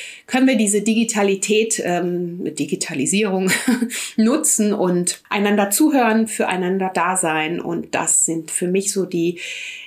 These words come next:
elementaren Bestandteile, wenn es darum geht, glücklich zu sein und auch die mentale Gesundheit natürlich zu stärken. Also das Glücklichsein geht ja, resultiert ja nur daraus.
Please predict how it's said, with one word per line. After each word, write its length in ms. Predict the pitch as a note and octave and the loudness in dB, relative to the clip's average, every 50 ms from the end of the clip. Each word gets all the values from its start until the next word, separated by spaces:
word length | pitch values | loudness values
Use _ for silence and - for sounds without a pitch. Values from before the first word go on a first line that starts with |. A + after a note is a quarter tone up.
| - _ - | -12 _ -2
elementaren 840 | - A#3 C#4 D4+ C#4+ C#4 B3 A3+ A3+ - A3+ A3+ A3+ G#3+ G#3 G#3 | 0 2 4 4 6 6 4 4 2 2 0 0 2 2 2 2
Bestandteile, 800 | G3 F#3+ - - - F#3+ A3 C4 B3+ - F3+ D#3 D3 E3+ E3+ E3 | 2 2 2 0 0 0 0 0 0 0 -2 -2 -2 -2 0 0
wenn 120 | E3 F3+ | 0 0
es 140 | F3+ F3 - | -2 -2 -4
darum 380 | - F3 F3 E3+ E3+ E3+ E3+ | -4 -4 -2 -2 -4 -4 -2
geht, 480 | - D#3 F3 F3+ F3+ F3+ - - - - _ _ _ _ _ _ _ - | 0 0 2 2 0 -2 -6 -10 -12 -14 _ _ _ _ _ _ _ -16
glücklich 520 | - - - F3 F3 - - A#3+ A#3 - | -6 -2 -2 -2 0 0 -2 -2 -2 -2
zu 160 | - - B3+ A#3 | -4 -2 -2 0
sein 460 | A3+ A#3 A#3 B3 C4 D#4+ F4 F#4 - - | 2 2 2 2 2 2 0 -4 -4 -6
und 420 | - F3+ F#3+ F3+ F3+ F3+ - - - | -4 -4 -2 -2 -4 -6 -6 -6 -4
auch 200 | E3+ F3 F3 F3 | -4 -4 -4 -4
die 140 | - G3 F3+ | -4 -4 -4
mentale 460 | F3 F3+ F3+ - - F3+ E3+ E3+ F3 | -2 -4 -4 -6 -6 -8 -6 -6 -6
Gesundheit 380 | F3+ F3 F3+ F#3 G3 G3+ G3+ G3 | -6 -4 -4 -4 -2 -2 -2 -2
natürlich 360 | F#3 F3+ - - F#3 F3+ - | -4 -6 -6 -6 -8 -8 -8
zu 100 | - - | -8 -6
stärken. 560 | - - - D#3 D#3 - - - E2+ - - | -6 -4 -4 -4 -6 -6 -8 -10 -12 -10 -10
Also 160 | - - - | -10 -10 -10
das 120 | - - - | -10 -8 -6
Glücklichsein 520 | - F#3 F3+ - E3 - - F3 D#3+ D#3+ | -6 -6 -6 -6 -8 -8 -8 -8 -8 -8
geht 220 | D#3 D#3+ D#3+ D#3 - | -6 -8 -8 -6 -6
ja, 160 | D#3+ D#3 D#3 | -6 -6 -6
resultiert 680 | - - E3 - E3+ E3+ D#3+ D#3 - - D#3+ D#3+ - | -8 -10 -8 -6 -4 -4 -4 -4 -4 -6 -6 -6 -6
ja 100 | D#3 D3 | -10 -8
nur 140 | D#3+ C#3+ C#3+ | -8 -8 -8
daraus. 540 | D3 D3 D3+ - D3+ D#3 - - - - | -10 -10 -10 -10 -12 -10 -10 -12 -12 -14